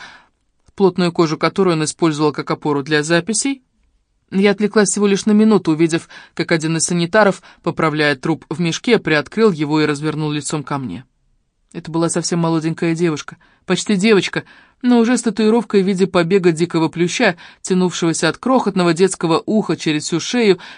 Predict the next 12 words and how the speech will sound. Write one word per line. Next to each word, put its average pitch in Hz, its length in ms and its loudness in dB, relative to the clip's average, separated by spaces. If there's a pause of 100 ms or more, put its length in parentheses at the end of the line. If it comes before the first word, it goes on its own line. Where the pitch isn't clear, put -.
и 180 80 2
уходящего 175 540 0
под 160 200 -2
грязный 170 460 0 (200)
разорванный 156 540 -2
воротник 156 380 -2
серой 151 280 -2
блузки. 147 520 -8 (840)
Татуировку 175 520 -2
пересекала 160 640 -2 (1160)
странгуляционная 160 840 -4
борозда, 156 560 -2